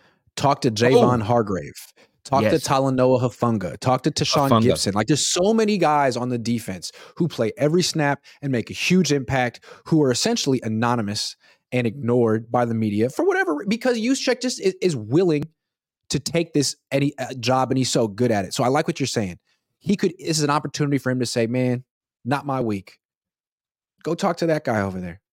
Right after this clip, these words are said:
Speaker 1: Let him talk for us. Let him be the spokesman. I've been the spokesman for seven years. Let's let someone else do it.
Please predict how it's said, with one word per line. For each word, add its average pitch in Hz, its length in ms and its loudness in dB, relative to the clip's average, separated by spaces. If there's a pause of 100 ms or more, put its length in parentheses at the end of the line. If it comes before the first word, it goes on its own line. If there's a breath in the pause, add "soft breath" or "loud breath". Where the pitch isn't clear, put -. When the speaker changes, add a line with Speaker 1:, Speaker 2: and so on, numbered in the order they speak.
(640)
Speaker 1:
Let 160 140 2
him 180 240 0
talk - 280 -4
for - 220 -12
us. - 320 -18
Let 160 120 -2
him 175 260 2
be 135 80 4
the 107 100 -2
spokesman. 92 400 -8
I've 143 80 -4
been 160 80 -2
the 151 60 -4
spokesman 156 400 -2
for 110 100 -4
seven 151 400 0
years. 135 380 0
Let's 156 180 -4
let 175 120 -2 (260)
someone 175 300 0
else 175 200 2
do 92 160 -10
it. - 100 -20